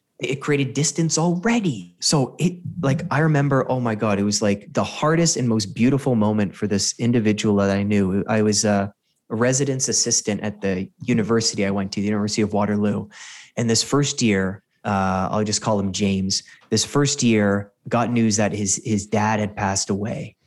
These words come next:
He's eighteen years old. His dad passed away from cancer. And I got everyone together in the, on the whole floor of our residence, and we all went around him in a circle, and we all hugged him. We all took time,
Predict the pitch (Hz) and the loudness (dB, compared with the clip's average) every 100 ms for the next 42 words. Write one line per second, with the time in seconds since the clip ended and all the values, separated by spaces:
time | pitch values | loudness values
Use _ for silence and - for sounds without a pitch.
0 | _ - 131 - - 120 - - 113 104 | _ -2 0 0 0 -2 -2 -2 0 2
1 | 101 98 98 104 98 104 101 104 - 113 | 2 2 0 0 -2 -2 0 -2 -2 -2
2 | 107 110 98 98 95 - 151 - - - | 0 0 0 -2 -6 -6 -6 -4 -6 -10
3 | _ - 113 107 104 101 - _ _ - | _ -2 0 2 2 0 -4 _ _ -6
4 | 117 113 107 113 123 127 127 - 113 104 | -4 -2 -2 -2 0 0 0 0 0 2
5 | 104 104 104 101 98 98 - 107 98 95 | 2 0 0 -2 -4 -4 -4 -4 -4 0
6 | 123 117 - - 110 107 101 98 92 98 | 0 0 -2 -4 0 2 2 0 0 -2
7 | 98 98 104 95 98 107 - - - _ | -2 -2 -2 -4 -6 -2 -2 -4 -10 _
8 | - 104 107 - - 117 113 113 107 101 | -4 0 -2 -2 -2 0 2 2 0 -2
9 | - _ _ _ 117 104 101 104 101 104 | -6 _ _ _ -4 -4 -4 -4 -4 -2
10 | 107 101 98 101 - 90 - 92 - _ | -2 -2 -4 -2 -2 -4 -8 -14 -14 _
11 | _ 104 107 101 - 117 110 107 104 98 | _ -6 -6 -6 -6 -2 0 2 0 -4
12 | - _ _ - 101 98 95 92 104 95 | -10 _ _ -6 -4 -4 -6 -4 -4 0
13 | 110 110 - 101 - - 104 95 95 | 0 -2 -4 -8 -8 -8 -6 -6 -8